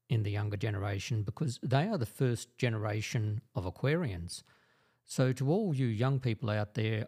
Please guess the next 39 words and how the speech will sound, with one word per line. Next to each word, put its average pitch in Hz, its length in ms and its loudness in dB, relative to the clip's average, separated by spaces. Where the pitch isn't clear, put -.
I 104 220 -2
know 131 240 0
you 107 300 0
will 107 200 -2
relate 104 340 -2
to 113 80 -4
this 107 300 -4
episode. 104 580 -2
Spread 170 360 -2
the 117 60 -4
word 107 420 0
and 101 220 -2
kindle 135 380 2
that 110 220 -2
flame 110 380 -2
of 92 80 -6
faith. 101 340 -2
If 107 160 -2
you 139 140 2
are 120 40 2
just 107 300 -4
joining 127 360 2
us 110 200 -4
on 110 100 0
this 101 140 -4
pilgrimage, 117 640 -2
you 123 80 2
may 135 220 2
wish 151 220 0
to 123 80 -4
start 113 340 0
at - 80 -8
the 107 100 -2
beginning. 104 460 0
You 110 220 4
can 110 260 0
search 139 520 -2
for 110 460 -2
Abraham, 123 720 2